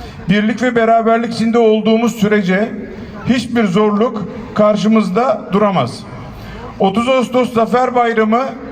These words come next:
sadece bir zaferin değil, aynı zamanda Türk milletinin iradesinin ve azminin kutlandığı bir gündür.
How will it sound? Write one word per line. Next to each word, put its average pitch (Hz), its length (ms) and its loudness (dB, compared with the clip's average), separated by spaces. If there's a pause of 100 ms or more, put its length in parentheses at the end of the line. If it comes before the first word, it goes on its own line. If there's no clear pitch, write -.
(120)
sadece 226 600 2
bir 214 100 2
zaferin 208 560 2
değil, 220 420 0 (320)
aynı 233 300 0
zamanda 214 720 2 (140)
Türk 233 260 2
milletinin 214 720 2 (140)
iradesinin 202 840 0 (340)
ve 220 120 4
azminin 202 500 2
kutlandığı 208 720 0
bir - 60 -2
gündür. 143 340 0